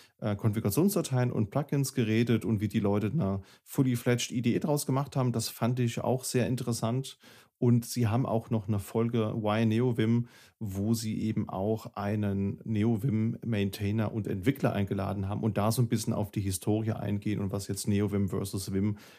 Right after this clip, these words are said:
noch so ein bisschen, äh, mit sich bringt. Das fand ich auch auf jeden Fall sehr spannend, ist verlinkt.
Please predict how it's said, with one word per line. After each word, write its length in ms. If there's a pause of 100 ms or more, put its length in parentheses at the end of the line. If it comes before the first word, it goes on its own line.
(120)
noch 180
so 140
ein 100
bisschen, 520 (340)
äh, 220
mit 200
sich 240
bringt. 380
Das 140
fand 180
ich 100
auch 180
auf 200
jeden 200
Fall 260
sehr 160
spannend, 380
ist 120
verlinkt. 480